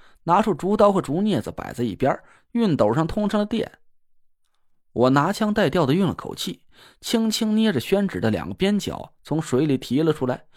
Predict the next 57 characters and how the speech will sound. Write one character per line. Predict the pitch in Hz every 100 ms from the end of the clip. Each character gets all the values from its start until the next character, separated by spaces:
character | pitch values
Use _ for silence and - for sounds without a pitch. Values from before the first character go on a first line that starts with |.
| - - -
放 | - 208
在 | 175
书 | 170 214
桌 | 202 196
上 | 165
铺 | - 196
平， | 147 165 -
慢 | - 156 110
慢 | 107 104
地 | 95
挤 | - -
掉 | 135 131
了 |
气 | 131 127
泡。 | - 185 - - _ _ _ _ _ _ _ _ _ - _ _ _ _ _ _ _ _
做 | - 190
纸 | 120 127
扎 | 151 196
小 | 185 80
人 | 123
儿 | 175
的 | 160
一 | 127 202
切 | 214
流 | 113 135
程 | 160 90
啊， | 95
都 | 123 156
烂 | 135
熟 | - 131
于 | 160
胸。 | 165 - - _ _ -
我 | 117
的 | 170
手 | - 185
指 | 196 143
上 | 160 170
下 | 165
翻 | 143 165
飞， | 165 170 - _ - -
虽 | - 233 220
然 | 214
现 | 214 208
在 | 196 170
还 | 175
被 | 185
竹 | 175 180
刺 | 180 185
儿 |
给 | 147
扎 | 175 165
得 | 160
生 | - 185
疼 | 151 147
生 | 151 135
疼 | 117 135
的， | -